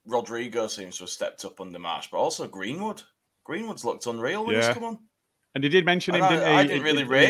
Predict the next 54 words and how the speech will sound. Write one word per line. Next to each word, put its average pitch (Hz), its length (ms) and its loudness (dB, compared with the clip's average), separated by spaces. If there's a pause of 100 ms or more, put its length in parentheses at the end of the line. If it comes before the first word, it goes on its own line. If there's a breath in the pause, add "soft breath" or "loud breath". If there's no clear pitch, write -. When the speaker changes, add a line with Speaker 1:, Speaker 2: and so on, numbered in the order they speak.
Speaker 2:
in 240 80 0
Speaker 1:
him 233 60 -2
in 185 140 -6
the 117 40 -12
first 104 340 0
team. 92 300 -10 (1200)
Speaker 2:
He's 170 140 2
got 214 160 12
an 220 80 6
edge 226 180 6
to 226 120 2
him 202 80 4
that 170 100 2
I 147 40 0
like. 120 320 4 (200)
I, 147 60 2
I, 165 240 -4 (100)
I 156 40 4
don't, 185 220 2
you 175 60 0
Speaker 1:
Mm. 160 40 4
Speaker 2:
know, 131 100 4
we, 143 160 0
we 156 100 -2
don't 190 240 4
know 147 80 4
yet. 123 200 2
It's 127 80 -6
very 139 320 2
early 104 280 -2
on. 104 260 -6 (100)
We 135 120 -4
don't 131 180 2
know 123 100 -2
yet 113 220 -2
if 110 80 -12
he's 117 160 -6
gonna, 113 300 -2
uh, 110 380 -2
have 117 180 -2
the, 110 200 0 (100)
the 120 80 -6
skills 123 300 -2
and 113 100 -4
the 107 40 -6
capability 110 640 -4
to - 120 -20
co-, 110 340 -8 (100)
uh, 117 60 -8 (260)
in 120 120 -12
the 104 60 -10
Premier 104 300 -4
League. 120 380 0
But 117 160 -2